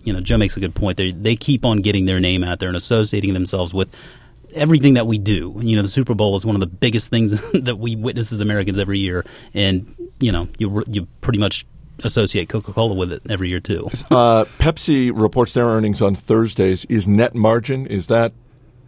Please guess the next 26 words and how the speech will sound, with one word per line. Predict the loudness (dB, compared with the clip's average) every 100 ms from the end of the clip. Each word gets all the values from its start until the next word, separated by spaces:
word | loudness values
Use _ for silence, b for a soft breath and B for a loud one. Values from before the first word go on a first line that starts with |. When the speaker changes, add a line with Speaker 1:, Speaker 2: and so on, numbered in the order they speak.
| -4
Speaker 2:
you | 0
know, | 2
for | 2
someone | 2 2 4
who's | 2 4
looking | 2 2 -2
at | -2
Pepsi | 0 0 0 0 2
and | 2 2 2
either | 0 2 2
is | 2 2
a | 0
shareholder | 0 2 2 2 0
or | 0
thinking | -2 -2
about | 2 2
being, | 2 0 -2
is | -2
net | 2 0 2
margin | 2 2 0 -2
the | -4
key | -4 -2
metric | 0 0 -2 -8 -4
to | -6
look | -4 -6
at? | -6